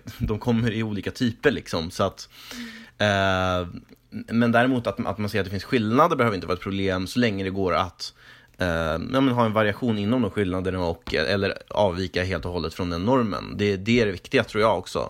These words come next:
Eh, för att normer får vi ändå inte bort helt, liksom. Men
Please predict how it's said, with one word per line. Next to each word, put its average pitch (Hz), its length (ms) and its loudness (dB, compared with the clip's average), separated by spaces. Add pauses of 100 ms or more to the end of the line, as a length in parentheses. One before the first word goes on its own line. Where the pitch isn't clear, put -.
(140)
Eh, 85 600 2
för 95 160 -2
att - 340 -6
normer 104 420 -2
får 101 140 -4
vi 92 60 0
ändå 90 120 -2
inte 82 140 -6
bort - 320 -8
helt, - 340 -4
liksom. - 280 -8 (1700)
Men 131 600 4